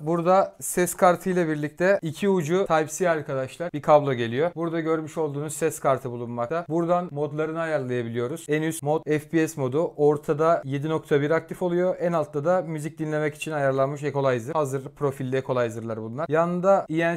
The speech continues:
C'yi açıp kapatabiliyoruz arkadaşlar. Mikrofonun gürültü engellemesi ve kulaklığın ledini kontrol edebiliyoruz. Aynı zamanda sessize alma ve ses açmak için de harika bir tekerlek konulmuş. Gördüğünüz gibi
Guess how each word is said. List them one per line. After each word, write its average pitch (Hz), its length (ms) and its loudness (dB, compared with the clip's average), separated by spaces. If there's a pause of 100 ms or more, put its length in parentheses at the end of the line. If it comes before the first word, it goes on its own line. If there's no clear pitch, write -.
C'yi 180 180 0
açıp 170 240 -4
kapatabiliyoruz 131 580 -4
arkadaşlar. 127 600 -4 (140)
Mikrofonun 139 640 -6
gürültü 131 360 -6
engellemesi 113 680 -4
ve 160 60 -4
kulaklığın 165 600 0
ledini 151 300 -2
kontrol 127 360 -4
edebiliyoruz. 110 500 -4
Aynı 143 260 -4
zamanda 131 520 -4
sessize 135 480 -2
alma 139 300 0
ve 139 100 -4
ses 143 220 -8
açmak 139 280 -6
için - 300 -12
de 143 200 -6
harika 127 300 -2
bir 123 60 -6
tekerlek 131 440 -6
konulmuş. 117 400 -12
Gördüğünüz 120 580 -10
gibi 123 240 -8